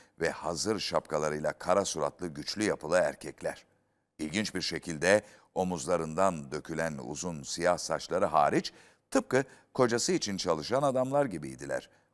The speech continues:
Bu uzun siyah saçları belirli bir hoşnutsuzlukla fark etti. Bunları görmeye geldiği vahşi Kızılderililer olmalıydı. Bunlar. "Nerelisiniz?" diye sordu aynı adam.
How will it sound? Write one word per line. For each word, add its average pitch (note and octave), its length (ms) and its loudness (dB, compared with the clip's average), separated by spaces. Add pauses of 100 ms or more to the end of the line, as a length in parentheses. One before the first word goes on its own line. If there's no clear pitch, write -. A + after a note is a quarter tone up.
Bu G2+ 280 2
uzun G2+ 320 -2
siyah F#2+ 380 4
saçları D#2+ 560 -2 (280)
belirli F2 420 0
bir E2+ 120 -2
hoşnutsuzlukla D#2+ 880 -6
fark D2 340 0
etti. - 280 -18 (640)
Bunları F#2 360 0
görmeye F2 540 0
geldiği F2 520 2 (300)
vahşi F#2 420 2
Kızılderililer G#2 640 -2
olmalıydı. C2 500 -8 (440)
Bunlar. - 460 -8 (1700)
"Nerelisiniz?" G2+ 800 8
diye F#2 180 2
sordu C#3 400 4
aynı C#2 260 2
adam. A#1 240 -4